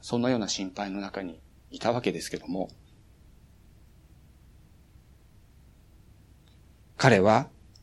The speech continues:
闇に見えるような場所に必ず光が差すことを信じているということを言われました。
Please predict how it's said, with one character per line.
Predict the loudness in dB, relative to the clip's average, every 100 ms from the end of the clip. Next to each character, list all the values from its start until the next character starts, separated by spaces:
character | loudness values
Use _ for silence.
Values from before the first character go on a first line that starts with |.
| -20 -20 -20 -6
闇 | -2 2 6
に | 8
見 | 6 4
え | 2
る |
よ | 0
う |
な | -6
場 | -8 -8
所 | -6
に | -8 -10 -12 -8
必 | -4 -2 0 0
ず | -2 -6 -10 -20 -20 -20 -20 -16
光 | -4 0 2 0
が | 0
差 | -2
す | -2
こ | -4
と | 2 2
を | 2 -8 -20 -20 -20 -20 -20 -20 -20 -20 -4
信 | 2 6 6
じ | 4 -2
て | -8
い |
る | -10
と | -10 -12 -14 -20 -20 -20 -20 -14
い | -12
う |
こ | -10 -4
と | -2
を | -2 -6 -16 -20 -20 -20 -20 -20 -20 -20 -20 -20 -20 -16
言 | -4
わ | -4
れ | -4
ま | -8
し | -8
た。 | -10